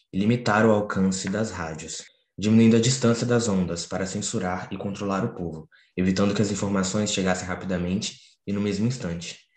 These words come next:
Dessa maneira, dificultava a grande massa se movimentar contra o poder dos militares. Essa medida acabou ajudando os donos de emissoras de rádio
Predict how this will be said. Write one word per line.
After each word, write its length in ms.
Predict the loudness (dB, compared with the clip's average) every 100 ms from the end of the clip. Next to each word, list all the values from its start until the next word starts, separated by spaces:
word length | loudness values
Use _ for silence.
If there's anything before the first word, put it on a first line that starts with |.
| _ _ _ _ _ _
Dessa 240 | -2 2
maneira, 440 | 4 6 6 4 2
dificultava 840 | 0 -4 -6 -2 2 2 0 -4 -6
a 60 |
grande 300 | -2 2 2
massa 380 | 2 0 -4 -6
se 140 | -6
movimentar 600 | -6 -4 -4 -4 -4 -4
contra 180 | -4 -8
o 40 | -6
poder 260 | -4 -4
dos 160 | -4 -2
militares. 680 | -2 -2 -4 -8 -10 -14 _ _ _ _ _ _
Essa 220 | 2 4
medida 440 | 4 4 6 4 4
acabou 300 | 2 4 4
ajudando 420 | 4 2 0 0
os 100 | -2
donos 280 | -2 -2 -2
de 80 |
emissoras 600 | -2 -2 -2 -4 -4 -6
de 100 | -6
rádio 460 | -8 -6 -6 -6 -10